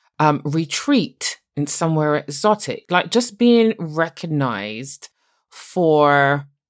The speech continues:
the topics that they are passionate about, the niche that they're really passionate about, is something that a lot of the women that I work with aspire to. And so I thought that this could be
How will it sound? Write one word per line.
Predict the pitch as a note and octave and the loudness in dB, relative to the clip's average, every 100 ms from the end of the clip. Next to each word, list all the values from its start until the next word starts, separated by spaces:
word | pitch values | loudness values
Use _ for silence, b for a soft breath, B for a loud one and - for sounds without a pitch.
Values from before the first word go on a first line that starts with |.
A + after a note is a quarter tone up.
| _ _ | _ _
the | D3+ E3+ | -2 -2
topics | - D#3+ D#3 D3+ - - | -2 -4 -2 -4 -4 -6
that | D3+ C3 | -6 -4
they | C#3+ | -2
are | C3 | -2
passionate | C3 - G3+ - F#3+ | -2 -2 -2 0 -4
about, | E3 E3+ E3 D#3+ - | 2 4 6 4 -2
the | C3+ | -4
niche | C3+ D3 D3 C#3+ | -2 -2 -4 -6
that | B2 - | -10 -6
they're | B2+ | -6
really | B2 B2 | -6 -8
passionate | C3 E3 - E3 C#3 | -4 -4 -4 -8 -4
about, | C#3+ C3+ - _ _ | -2 -2 -4 _ _
is | - D#3+ | -4 -4
something | - F#3 A3 B3+ B3+ | 2 2 4 4 4
that | G#3 | 4
a | D#3+ | 2
lot | D#3 E3 - | 0 0 0
of | D3+ C3+ - | -6 -6 -4
the | C#3+ B2+ - | 0 0 -2
women | D3 C#3+ C#3 | -2 0 0
that | C3+ | 0
I | C3+ C#3+ | -2 -2
work | C#3+ G3 - - | 2 2 2 -2
with | C#3+ A#2 - _ _ _ _ | -6 -6 -8 _ _ _ _
aspire | C#3+ D3 - - D3+ C#3 C3+ B2+ B2 - _ _ _ - | -8 -6 -10 -4 0 2 2 0 -2 -4 _ _ _ -6
to. | - E4 A#3+ - - _ _ _ - | -2 2 2 2 -10 _ _ _ 0
And | F#3 | 4
so | G3+ | 4
I | G3+ A3 | 4 0
thought | - D4 D#4 | 2 2 4
that | C4 F#3 | 0 2
this | F#3+ F3+ - | 0 -2 -4
could | - F#3 C#3+ | -4 -4 -2
be | D#3+ D3+ C#3+ A2+ | -2 0 0 -4